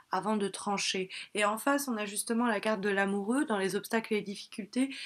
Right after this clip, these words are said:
qui nous parle de aller à droite, aller à gauche, de faire un choix. Et quand la carte est dans les obstacles, ça va être, ça peut nous parler d'une indécision, d'une incertitude, de doute, de conflit intérieur.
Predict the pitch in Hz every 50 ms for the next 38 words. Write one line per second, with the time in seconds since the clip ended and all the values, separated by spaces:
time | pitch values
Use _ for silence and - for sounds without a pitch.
0 | - - - - 226 220 208 208 - 247 247 254 240 208 214 202 - - - 196
1 | 196 196 202 190 185 190 - 214 226 233 - - - - 202 190 190 190 190 185
2 | 208 233 262 285 285 277 - 190 - - 233 226 214 214 202 196 - - - -
3 | - 226 220 269 320 - - - - - - - - - 247 262 277 277 285 -
4 | 226 196 - 214 208 240 233 - - 226 196 202 196 196 185 180 196 - - -
5 | 247 247 247 - - 202 190 185 - - - - - - 190 190 202 208 208 185
6 | - 208 214 226 247 208 208 208 208 214 214 214 220 220 - - 233 226 202 196
7 | 202 202 185 175 180 180 190 185 - - 208 - - - - - - - 226 190
8 | - - - - - - - - - 185 202 185 185 214 247 254 240 - - -
9 | - 196 190 - 208 202 202 - 240 233 220 202 - 214 196 185 190 202 190 185
10 | 190